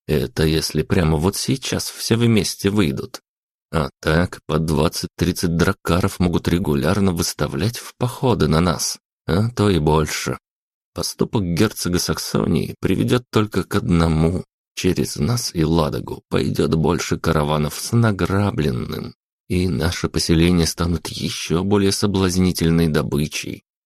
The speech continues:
Не только для викингов, но и для других соседей, тех же хазар.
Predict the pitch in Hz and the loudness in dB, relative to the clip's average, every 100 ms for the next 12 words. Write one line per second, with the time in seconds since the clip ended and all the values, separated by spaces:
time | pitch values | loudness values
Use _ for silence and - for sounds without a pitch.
0 | - 120 123 135 117 117 107 110 101 87 | -2 0 2 2 2 2 2 2 2 0
1 | - 69 62 67 - - 78 76 85 98 | 0 -2 -2 -6 -12 -4 0 2 2 2
2 | 101 95 87 90 104 101 80 - - - | 2 2 2 2 0 -2 -4 -2 -2 0
3 | 87 69 67 - - _ _ - 135 143 | 0 -2 -4 -10 -14 _ _ -4 0 0
4 | 101 123 127 139 135 92 78 82 | 0 0 2 0 2 2 2 0